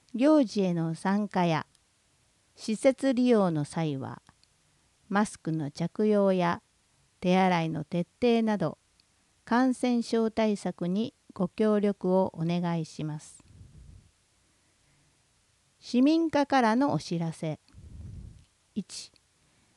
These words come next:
マイナンバーカード関連業務の窓口開庁。時、十二月五日日曜日、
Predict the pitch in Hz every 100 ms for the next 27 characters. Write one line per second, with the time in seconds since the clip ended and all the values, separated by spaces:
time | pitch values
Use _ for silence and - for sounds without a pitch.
0 | _ _ _ _ - 208 269 285 285 269
1 | 254 233 226 220 - 196 160 139 - -
2 | _ _ _ _ _ - 214 226 254 240
3 | 240 233 220 208 202 175 151 127 - _
4 | 185 226 247 226 - 139 - 185 185 -
5 | 160 156 151 - _ - - - - -
6 | - _ _ _ _ _ - 208 - 247
7 | - _ _ _ _ _ _ 226 208 277
8 | 285 277 247 202 - 143 143 - - -
9 | 165 - _ - 175 - 240 247 226 180
10 | 143 135